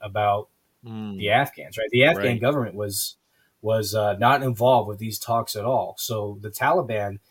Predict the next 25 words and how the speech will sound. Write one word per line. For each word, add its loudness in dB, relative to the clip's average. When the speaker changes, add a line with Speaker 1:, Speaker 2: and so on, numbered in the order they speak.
Speaker 1:
you -10
know, -8
they 4
were 2
barely 2
attacking -2
co-, -2
or, -4
you -8
know, -6
nato 0
forces -4
as -4
it -8
was. -4
It -4
was -8
mostly -6
I -6
D -8
F -4
and -20
things -14
like -8
that. -2